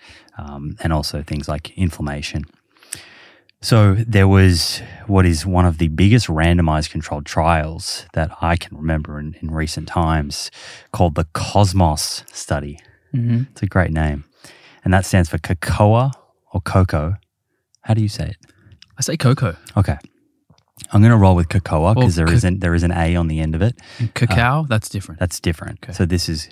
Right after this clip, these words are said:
Speaker 1: cocoa.
Speaker 2: Cocoa.
Speaker 1: Cocoa supplement and multivitamin outcomes study, and the
Speaker 2: Mm-hmm.
Speaker 1: abbreviation for that was Cosmos. Pretty clever.
Speaker 2: Clever.
Speaker 1: Uh, this was published in the American Journal of Clinical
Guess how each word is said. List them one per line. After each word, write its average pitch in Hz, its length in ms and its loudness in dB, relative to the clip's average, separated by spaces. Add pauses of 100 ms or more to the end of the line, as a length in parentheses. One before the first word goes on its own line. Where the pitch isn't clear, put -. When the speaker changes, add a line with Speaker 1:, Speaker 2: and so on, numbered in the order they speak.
(160)
Speaker 1:
cocoa. 78 560 -6 (140)
Speaker 2:
Cocoa. 87 500 -10 (280)
Speaker 1:
Cocoa 113 420 4
supplement 87 540 0
and 82 160 -2
multivitamin 80 720 0 (120)
outcomes 80 680 -2
study, 76 500 -6 (240)
and - 100 -4
the - 20 2
Speaker 2:
Mm-hmm. 78 100 0
Speaker 1:
abbreviation 78 560 -2
for - 80 -10
that 80 200 -4
was 78 180 -6
Cosmos. 85 680 0 (840)
Pretty 78 160 -4
clever. 76 280 -8 (220)
Speaker 2:
Clever. 95 340 -8 (380)
Speaker 1:
Uh, 87 140 2
this 90 160 0
was 107 160 4
published 95 560 0 (480)
in 87 220 2
the 80 280 2
American 85 400 2
Journal 78 260 2
of 78 140 -4
Clinical 78 480 -4